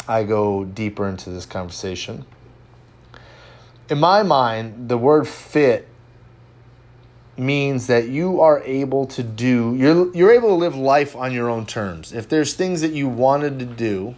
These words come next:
physically, you can just go ahead and do those things. There's nothing holding you back. You have the endurance to do it. You have the physical wherewithal to do it. You have the mental capacity to do it.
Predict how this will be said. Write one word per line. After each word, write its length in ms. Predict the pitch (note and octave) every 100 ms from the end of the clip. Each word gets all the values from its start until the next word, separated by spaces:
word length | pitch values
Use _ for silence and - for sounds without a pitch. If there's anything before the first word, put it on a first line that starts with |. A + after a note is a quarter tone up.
| - - - - - - _ _ - -
physically, 720 | G3 D3+ D3 - G2+ G2 A2 - - _ _ _ - _
you 220 | A#2+ E3+
can 260 | F3 D3+ C#3
just 480 | A#2+ C3 B2+ - - - _ A#2 - _ - - - -
go 160 | - D3
ahead 300 | C3 D3 C#3+
and 240 | B2+ A#2
do 180 | G#2 G3+
those 320 | D3+ F#2+ F2
things. 400 | - F#2+ D#2 - - - -
There's 180 | B2+
nothing 400 | C3+ F#3 F3+ F3
holding 360 | C#3 D3+ C#3 C3
you 120 | B2
back. 480 | A2+ F#2+ E2+ - - _ - - -
You 140 | B2+
have 120 | B2 A2+
the 140 | A2+
endurance 520 | A2 C#3 E3+ E3+ -
to 120 | D#3
do 260 | C#3+ D3 D3+
it. 220 | C#3+ C#3 - - _
You 180 | A#2 G#2+
have 360 | A#2 A2+ G#2
the 140 | G#2 F#2
physical 580 | - D#3 D3+ C#3 D3
wherewithal 600 | B2 D3+ D#3+ D3 D3+ D3
to 60 | C#3
do 200 | C3 C3+
it. 120 | C#3
You 100 | C3
have 120 | B2
the 60 | A2+
mental 480 | D3 A3+ G#3+ F#3+ F3
capacity 640 | B2 - A#2+ G2+ A#2 G2+
to 80 | F#2+
do 220 | F2+ F2+
it. 100 | F2